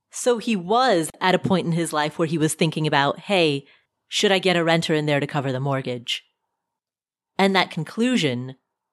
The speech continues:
"I don't have to make it in the same way I spend it." You know, you take that framework and apply it to emergency funds as well. You're quote unquote spending the money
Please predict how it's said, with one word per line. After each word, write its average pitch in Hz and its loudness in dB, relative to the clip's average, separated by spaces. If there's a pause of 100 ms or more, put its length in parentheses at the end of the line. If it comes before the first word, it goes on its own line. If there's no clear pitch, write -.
"I 165 2
don't 175 0
have 175 -4
to 185 -6
make 165 -2
it 160 -2
in 147 -6
the 147 -4
same 156 -4
way 147 -4
I 131 -6
spend 175 -2
it." 127 -6 (360)
You 147 -8
know, 143 -2
you 147 -6
take 196 -2
that 180 2 (600)
framework 208 2
and 160 -2
apply 156 -2
it - -2
to 156 -8
emergency 156 -4
funds 131 -6
as 120 -12
well. 127 2 (1400)
You're 170 2
quote 202 4
unquote 175 2
spending 196 2
the 156 -2
money 139 -4